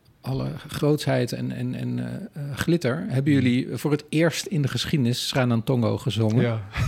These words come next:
Speaker 1: <laughs> Wat betekende dat voor jou?
Speaker 2: Het was, eh, het was echt een supermooi moment. Het, eh, Songfestival kende ik vroeger alleen maar van, oh ja, daar heeft Celine Dion een keertje aan meegedaan. En abba.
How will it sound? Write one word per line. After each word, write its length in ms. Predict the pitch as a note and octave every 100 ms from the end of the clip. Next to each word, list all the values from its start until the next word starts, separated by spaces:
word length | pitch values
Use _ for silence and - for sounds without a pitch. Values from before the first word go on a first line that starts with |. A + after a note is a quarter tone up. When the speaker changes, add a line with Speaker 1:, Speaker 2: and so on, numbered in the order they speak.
| B2+ A2+
Speaker 1:
<laughs> 420 | A2+ - - - -
Wat 180 | D#3+
betekende 500 | D#3+ - F3 F3 D3+
dat 200 | C#3+ C#3
voor 140 | - C#3
jou? 200 | E3 A2+ - - _ _ _ _ _ _ - - - - - -
Speaker 2:
Het 180 | C3 C3+
was, 360 | D3 D3+ -
eh, 460 | D3 C#3 C#3 C#3 - - _
het 120 | B2+
was 140 | C#3 D#3
echt 160 | C#3+
een 140 | D3 C3
supermooi 540 | F3 D#3+ D3 C3+ C3
moment. 520 | B2+ C3 D3 A#2+ A2+ -
Het, 220 | A#2 -
eh, 300 | A2+ B2 B2 F3
Songfestival 1040 | C#3 - D3 - C3+ B2+ B2 A#2+ A#2 A2 - _ - - _ _
kende 320 | - C3+ D3
ik 140 | A2+ -
vroeger 320 | C#3 D3 B2+
alleen 260 | A#2+ A#2 B2
maar 140 | A#2
van, 180 | - A2+
oh 120 | E3
ja, 120 | C3+
daar 120 | A#2
heeft 160 | A2+ G#2
Celine 240 | - A#2 A2
Dion 200 | G#2 A2
een 60 |
keertje 300 | A#2 A#2 A2+
aan 80 | A2
meegedaan. 640 | A2 A2+ - G#2+ G#2+ C#3 D#3+ - - - _
En 180 | - G#2+
abba. 460 | - G#2 A2 B2